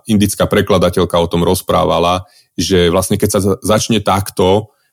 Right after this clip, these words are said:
eh, tak vlastne ten produkt, alebo, eh, to preložené Božie slovo, aspoň časti z neho začnú, začnú byť medzi ľuďmi použi-,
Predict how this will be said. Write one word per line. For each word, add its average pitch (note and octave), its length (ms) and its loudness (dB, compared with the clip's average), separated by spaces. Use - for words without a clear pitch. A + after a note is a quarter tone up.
eh, F2+ 360 2
tak F2 280 -2
vlastne F#2 300 0
ten F2 240 0
produkt, G2+ 840 0
alebo, F2 460 0
eh, E2+ 360 0
to F#2 140 -2
preložené A#2 480 4
Božie G#2+ 320 2
slovo, G2 760 0
aspoň - 340 -4
časti A#2 380 -2
z F#2+ 140 -2
neho G2+ 180 2
začnú, G2+ 640 -2
začnú G2+ 400 0
byť F2+ 400 -2
medzi G#2 400 2
ľuďmi G2+ 560 2
použi-, G#2 480 2